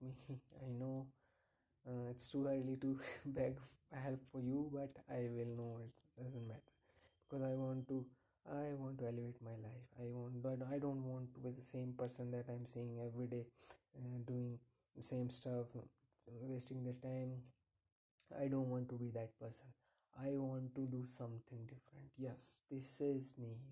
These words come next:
This is me. I want to do something different. Uh, for doing different, this is different for me, because no one, uh, f-, uh, nearby me is doing this. Oh, I will try. I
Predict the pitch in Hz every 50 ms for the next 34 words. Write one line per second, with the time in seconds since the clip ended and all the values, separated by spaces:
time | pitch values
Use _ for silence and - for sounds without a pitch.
0 | - - - 139 135 135 - - - 127 131 135 131 131 - 120 117 117 123 123
1 | 127 127 131 131 123 123 135 131 135 131 131 - - 131 131 131 131 - 147 143
2 | 143 143 - - _ _ _ _ _ 175 180 185 185 185 - _ _ _ - 139
3 | - - - - 127 127 117 127 127 131 131 131 123 135 131 - - - 151 143
4 | 139 139 143 139 139 - - _ - 156 156 - - 147 135 135 - 135 127 123
5 | 123 - 127 120 123 123 120 123 123 127 131 131 131 120 123 127 131 131 131 131
6 | 135 139 143 147 143 143 143 - - - - _ _ _ _ _ - 120 117 123
7 | 131 127 - 127 123 127 - 135 135 131 127 127 127 135 135 131 131 135 135 139
8 | 135 135 135 135 127 123 123 131 139 147 151 143 139 - 131 123 135 135 135 131
9 | 131 127 - 135 127 123 123 - - - _ _ _ _ _ _ _ _ - _
10 | _ _ _ - - 143 139 131 117 - - - - - - - - - - -
11 | - - _ _ _ _ - - _ _ 185 185 190 185 185 - 131 117 117 123